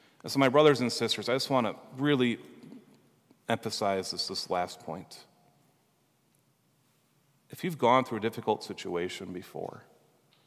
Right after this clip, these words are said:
and maybe you have some scar tissue, 'cause where the Lord has led you, do not be afraid. Don't let that fear take you away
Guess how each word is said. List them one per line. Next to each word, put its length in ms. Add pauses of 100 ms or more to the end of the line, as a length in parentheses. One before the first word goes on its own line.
(720)
and 100
maybe 240
you 120
have 220
some 160
scar 520
tissue, 640 (1000)
'cause 120
where 100
the 100
Lord 340
has 260
led 360
you, 300 (1400)
do 160
not 480
be 240
afraid. 680 (1120)
Don't 360
let 260
that 220
fear 600
take 360
you 220
away 640